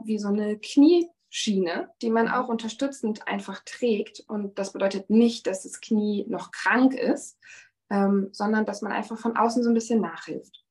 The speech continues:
Speaker 2: Mhm.
Speaker 1: Und das ist genauso beim Beckenboden mit einem Pessar.
Speaker 2: Mhm. Ja. Jetzt, ähm,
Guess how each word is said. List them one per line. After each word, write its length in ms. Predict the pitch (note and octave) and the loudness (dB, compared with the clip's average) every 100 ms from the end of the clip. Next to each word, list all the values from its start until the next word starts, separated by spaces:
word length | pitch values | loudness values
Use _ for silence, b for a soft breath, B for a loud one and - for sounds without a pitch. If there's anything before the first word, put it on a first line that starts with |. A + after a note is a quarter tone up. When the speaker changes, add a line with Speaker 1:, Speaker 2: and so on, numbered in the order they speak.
| - | -16
Speaker 2:
Mhm. 220 | E3+ E3+ | -12 -8
Speaker 1:
Und 80 | F#3+ | -8
das 100 | - | -8
ist 120 | - | -4
genauso 220 | F#3+ F#3+ | -2 -2
beim 140 | F3 | -6
Beckenboden 480 | F3+ F#3+ G#3+ G3 G3+ | -4 -2 -2 0 0
mit 100 | F#3+ | -2
einem 140 | - F3 | -6 -10
Pessar. 500 | E3+ - F3 F3 G3+ _ _ _ - | -12 -14 -14 -14 -16 _ _ _ -16
Speaker 2:
Mhm. 420 | F#3 G3 G3+ - _ _ _ | -16 -14 -18 -20 _ _ _
Ja. 220 | G3+ G3 _ _ _ _ _ _ _ _ _ _ _ _ _ _ _ _ _ _ _ _ F#3+ | -16 -16 _ _ _ _ _ _ _ _ _ _ _ _ _ _ _ _ _ _ _ _ -6
Jetzt, 340 | F#3 - - | -6 -6 -12
ähm, 920 | - F3 E3 E3 D#3+ D#3+ D#3 D#3 E3+ | -10 -6 -6 -6 -8 -10 -10 -12 -14